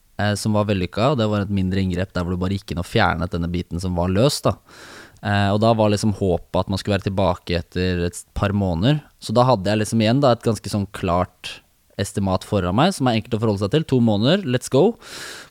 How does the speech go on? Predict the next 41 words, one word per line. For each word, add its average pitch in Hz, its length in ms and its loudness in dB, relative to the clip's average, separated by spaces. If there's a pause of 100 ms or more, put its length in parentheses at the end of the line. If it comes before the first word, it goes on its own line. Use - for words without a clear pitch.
Knytte 131 160 0
på 110 80 0
seg 117 160 2
skoa 113 300 4
og 120 60 6
gjøre 113 120 4
en 117 80 4
jobb. 202 160 4 (160)
Eh, 127 480 4
så - 80 2
da 127 160 8
trente 120 240 2
jeg 110 160 4
jo 110 80 -8
knallhardt. 117 680 2
Og 127 140 0
så 160 380 4
kom 113 260 4
jo 113 140 4
det 107 100 4
som 110 140 0
begynner 101 160 2
å 107 60 2
bli 110 100 4
vanskelig 107 400 0
da, - 80 4
når 104 100 4
du 107 60 2
merker 95 400 0
at 92 200 0
det 95 100 0
har 95 100 -2
gått - 240 -8
to 107 160 0
måneder, 92 320 0
og 92 80 0
du 87 80 0
er - 160 -4
ikke 104 160 -2
i 98 40 2
nærheten. 90 340 0